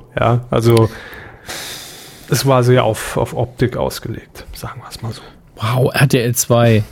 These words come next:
Speaker 2: reich und sexy. Und dabei
Speaker 1: Ist das
Speaker 2: ein
Speaker 1: der
Speaker 2: Bild
Speaker 1: Slogan oder ist das die Sendung?
Speaker 2: Das ist die Sendung.
Speaker 1: Ach so.
Speaker 2: Ähm,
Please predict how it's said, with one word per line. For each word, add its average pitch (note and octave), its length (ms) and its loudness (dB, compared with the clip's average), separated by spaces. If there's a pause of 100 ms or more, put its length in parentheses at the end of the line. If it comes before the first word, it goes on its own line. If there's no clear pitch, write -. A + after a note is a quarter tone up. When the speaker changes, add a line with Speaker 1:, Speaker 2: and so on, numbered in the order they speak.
(120)
Speaker 2:
reich A#2 480 2
und B2 120 4
sexy. G2+ 580 0 (720)
Und C3 160 4
dabei A#2+ 160 4
Speaker 1:
Ist B2+ 120 4
das A#2+ 120 6
Speaker 2:
ein A2 40 0
Speaker 1:
der B2 80 4
Speaker 2:
Bild C3 120 6
Speaker 1:
Slogan D#3 320 4
oder E3+ 160 4
ist D3+ 160 0
das B2+ 140 0
die A#2 80 0
Sendung? B2 400 0 (320)
Speaker 2:
Das - 180 -2
ist - 160 0
die B2+ 60 6
Sendung. A2+ 560 4
Speaker 1:
Ach C3+ 80 6
so. D#3+ 240 2 (600)
Speaker 2:
Ähm, A2 420 6